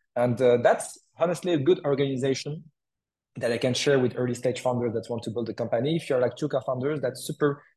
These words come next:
important to fragment really well what you are doing and not having a lot of overlap. And that has been recommended by our early investors, Alexis from Kima Ventures, a French fund, that said that this is what he observed before that were, that was working well. Yeah.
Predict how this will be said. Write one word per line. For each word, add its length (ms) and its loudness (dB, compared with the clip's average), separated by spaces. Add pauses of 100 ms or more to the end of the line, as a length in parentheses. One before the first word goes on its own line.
important 580 -2
to 140 -6
fragment 640 4
really 180 2
well 260 4
what 240 0
you 60 0
are 80 0
doing 400 -2
and 160 -4
not 240 2 (380)
having 240 -2
a 20 0
lot 160 0
of 140 -4
overlap. 520 0 (300)
And 100 -4
that 120 2
has 140 2
been 140 0
recommended 540 2
by 260 -6 (220)
our 220 -6
early 220 4
investors, 540 -2 (100)
Alexis 380 -2
from 180 -6
Kima 320 -2
Ventures, 500 -4
a 60 -10
French 260 -4
fund, 220 4 (400)
that 200 -2
said 220 6
that 140 4
this 140 -4
is 320 -4 (120)
what 260 -4
he 260 0
observed 460 0
before 420 -4 (200)
that 180 -8
were, 240 0
that 140 -4
was 140 -4
working 340 -4
well. 280 -6 (180)
Yeah. 80 -12